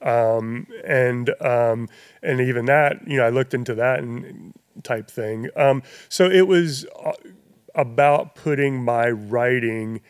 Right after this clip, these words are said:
into, um, uh, visual medium, um, 'cause I, I realized there was power in that, and I just don't have the talent, uh,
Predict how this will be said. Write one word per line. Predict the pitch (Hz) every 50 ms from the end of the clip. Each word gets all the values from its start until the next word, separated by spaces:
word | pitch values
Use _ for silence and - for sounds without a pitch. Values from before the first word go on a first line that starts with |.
| _ _ _ _ _ _ -
into, | - 143 135 135 131 127 131 - - - 143 127 123 123 120 117 117 117 117 117 117 123 123 - _ _ _ _ -
um, | 123 117 117 117 113 110 107 113 - - _ _ _ _ _ _ _ _ _ _ _ _ _ _ - _ - - 131 135
uh, | 135 127 - - - - - 123
visual | - 147 139 120 143 143 139 123 127 127 120 117 113 110 117 - 202 165
medium, | 139 143 139 135 131 123 117 107 - - - - _ - _ _ _ _ _ _ -
um, | - 123 113 113 113 113
'cause | - 123 113
I, | 113 113 113 110 117 - -
I | - -
realized | 117 110 107 120 123 123 120 120 117 110 110 104 107
there | 120 110
was | 110 104
power | - - - 135 131 147 143 127 113
in | 110
that, | 113 107 104 117 - -
and | 139 123 120 117 107 - - - - - - - - - _ -
I | - 120 117
just | 104 92 104 123 127 123 - - 123
don't | 117 127 117 120 143 -
have | - 117 117 113 113 113 110 113 107 101 104 135 139 117
the | 120 113 107 107 107 110 110 - - - - _ _ _ _ _ _ _ -
talent, | - - 139 127 127 131 135 131 127 127 123 127 - - - 123 113
uh, | - 135